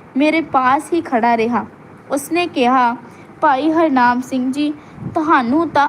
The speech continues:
ਅਤਿਅੰਤ ਖੁਸ਼ੀ ਹੋਣੀ ਚਾਹੀਦੀ ਸੀ, ਪਰ ਤੁਸੀਂ ਹੈਰਾਨ ਤੇ ਦਿਲਗੀਰ ਹੋ। ਕੀ ਕਾਰਨ ਹੈ?" ਆਪ ਜੀ ਨੇ ਦੱਸਿਆ ਕਿ ਮੈਂ ਉਸ ਗੁਰਸਿੱਖ ਨੂੰ ਬੇਨਤੀ ਕੀਤੀ ਕਿ ਮੈਂ ਦਿਲਗੀਰ ਇਸ ਕਰਕੇ ਹਾਂ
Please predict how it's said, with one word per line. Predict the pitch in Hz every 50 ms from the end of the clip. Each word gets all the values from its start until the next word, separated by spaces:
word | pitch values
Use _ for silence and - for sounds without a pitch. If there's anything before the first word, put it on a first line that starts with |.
| - -
ਅਤਿਅੰਤ | 262 - 311 285 294 311 349 349 - 359 - -
ਖੁਸ਼ੀ | - 277 262 - 330 330
ਹੋਣੀ | 330 320 311 277 262 277 269
ਚਾਹੀਦੀ | - 277 254 254 269 294 262 247 302 302
ਸੀ, | 285 - 277 262 269 294 - - - - - - -
ਪਰ | 330 330 330
ਤੁਸੀਂ | - 320 302 294 - 339 349 330
ਹੈਰਾਨ | 302 302 269 262 262 240 240 254 269 285
ਤੇ | 294 - 269 262 277 294 - - - - - 254
ਦਿਲਗੀਰ | 294 320 320 302 240 226 247 262 277 311 311
ਹੋ। | 320 294 277 214 190 - - - - - - - -
ਕੀ | - 320 339 349
ਕਾਰਨ | 339 - 285 254 233 226 220 226 226 240
ਹੈ?" | 254 247 208 196 226 - - - - - - - - - -
ਆਪ | 240 240 240 226
ਜੀ | 214 233 240
ਨੇ | 254 262
ਦੱਸਿਆ | 247 247 240 240 - - 285 277 277 311 302 - - - - - - - - -
ਕਿ | 320 330
ਮੈਂ | 294 262 254 240 233 233 226 269 - - - - - - -
ਉਸ | - 381 339 -
ਗੁਰਸਿੱਖ | 262 269 294 285 294 - 320 330 - -
ਨੂੰ | 339 359 359 302
ਬੇਨਤੀ | 247 269 262 262 262 254 - 330 320
ਕੀਤੀ | 320 - - 269 262 - - 277 285 285 294 - - - - -
ਕਿ | - 339 330
ਮੈਂ | 294 262 254 254 262 269 277
ਦਿਲਗੀਰ | 262 277 320 302 285 233 220 262 269 285 311 302
ਇਸ | - - 320 302 - -
ਕਰਕੇ | 302 269 254 254 - - 285 285
ਹਾਂ | 269 240 226 233 -